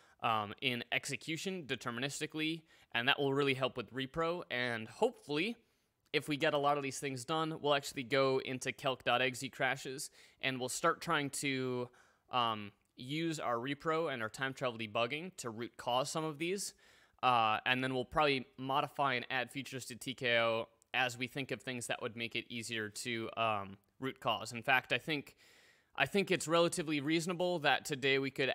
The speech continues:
add something that would allow us to jump backwards in time to, like, the most recent access or the nth access, where I could say, "I want to go to the most recent access of this address," and it would just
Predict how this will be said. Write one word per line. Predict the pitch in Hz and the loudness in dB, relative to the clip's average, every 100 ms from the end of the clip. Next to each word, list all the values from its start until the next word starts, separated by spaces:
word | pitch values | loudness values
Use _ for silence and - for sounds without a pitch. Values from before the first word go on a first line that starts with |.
| - | 2
add | 127 127 113 | 2 2 0
something | 139 - 127 | -6 -6 -2
that | 120 | -2
would | 113 | 0
allow | 113 117 | 0 2
us | 117 - | 0 -2
to | 117 | -8
jump | - 113 - - | -6 -8 -6 2
backwards | 127 127 135 117 110 - - _ _ _ - | 2 4 -2 -4 -6 -8 -12 _ _ _ -6
in | 131 120 | -4 -4
time | - 139 127 127 131 127 - - | -8 -4 -2 -2 -4 -8 -12 -12
to, | 147 135 113 | -8 -6 -2
like, | 120 - | -2 -2
the | |
most | 117 117 - | -4 -4 -4
recent | 120 120 131 - | -8 -8 -8 -6
access | 117 131 - 156 170 - | -6 -4 -4 -4 -4 -6
or | 120 107 | -4 -2
the | 107 113 | -4 -4
nth | 123 135 - | -6 -6 0
access, | 131 143 - 156 - | 0 0 -4 -6 0
where | 117 | 0
I | 113 | 0
could | 123 | -2
say, | - 127 113 113 113 - - _ | -4 2 4 4 0 -10 -20 _
"I | 151 180 | 6 6
want | 170 156 - | 6 2 -2
to | 135 | -6
go | 113 151 156 156 156 147 _ _ _ - | 0 2 2 2 0 -2 _ _ _ -4
to | 156 143 135 | 0 2 0
the | 127 | -2
most | 117 117 113 - | -2 -2 -4 -8
recent | 117 151 160 170 160 | -6 -2 -2 -2 -4
access | 131 139 - 147 127 - - | -2 -2 -2 -2 -2 -2 -4
of | 117 107 | -4 -2
this | 131 127 | -4 -2
address," | 107 101 90 90 - | -4 -4 -6 -10 -10
and | - 117 | -6 -6
it | - | -4
would | 117 | -6
just | 113 113 | -6 -8